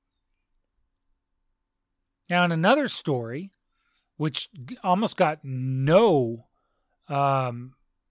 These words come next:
play whatsoever for whatever reason, story out of Beijing, Reuters, China aims to, quote unquote, "contain foreign interference over Taiwan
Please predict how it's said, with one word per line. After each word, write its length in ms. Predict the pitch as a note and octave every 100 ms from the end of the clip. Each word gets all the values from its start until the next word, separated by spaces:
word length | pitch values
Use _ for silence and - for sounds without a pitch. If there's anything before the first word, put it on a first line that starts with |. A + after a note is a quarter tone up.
| _ -
play 260 | - F3
whatsoever 920 | E3 F3 G3+ - - E3+ D3 E3+ F#3
for 160 | C3 C3+
whatever 380 | C3 D#3 G#3+ B2+
reason, 440 | A2+ A#2 G#2+ D3
story 280 | D3 F3+ F3+
out 120 | E3
of 60 | C3+
Beijing, 720 | D#3 D3 A#2 F3+ D#3+ D3 E3 _ B2+
Reuters, 520 | D3+ F3+ B2+ D3 - _ _ _ _ _
China 340 | - F#3+ B3 A#3+
aims 440 | G#3+ G3+ G#3+ G3+
to, 100 | -
quote 260 | - G3+ G#3+
unquote, 400 | G#3+ - G#3+ -
"contain 720 | - F#3+ - F3+ B3 F#3+ A#2
foreign 340 | - E3+ G3+
interference 600 | G3 F3 D3 F3 F#3+ G3+ F3+
over 160 | D3
Taiwan 600 | C#3 D3+ C#3+ E3+ G3+ G#3+